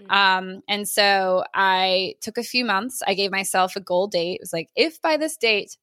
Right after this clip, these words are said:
Speaker 2: I do not have this figured out, I'm done," you know? And I discovered Woke Beauty. And it was in part me thinking about my thesis, my final thesis in college, which was called Stare.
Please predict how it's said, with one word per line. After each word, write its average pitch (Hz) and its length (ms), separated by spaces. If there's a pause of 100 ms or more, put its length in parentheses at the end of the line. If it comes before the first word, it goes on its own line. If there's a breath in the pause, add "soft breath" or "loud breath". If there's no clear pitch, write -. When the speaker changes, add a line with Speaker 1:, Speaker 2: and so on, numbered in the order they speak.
Speaker 2:
I 202 140
do 196 140
not 233 280
have 262 200
this 269 180
figured 254 300
out, 190 280 (240)
I'm 190 180
done," 180 420
you 220 160
know? 208 260 (460 loud breath)
And 202 640 (140)
I 196 280
discovered 220 440
Woke 269 280
Beauty. 240 420
And 196 420
it 220 140
was 254 140
in 269 120
part 254 400
me 220 580 (440)
thinking 240 240
about 214 180
my 190 140
thesis, 190 520
my 190 120
final 185 260
thesis 185 360
in 180 120
college, 180 440
which 185 140
was 175 120
called 175 260
Stare. 175 500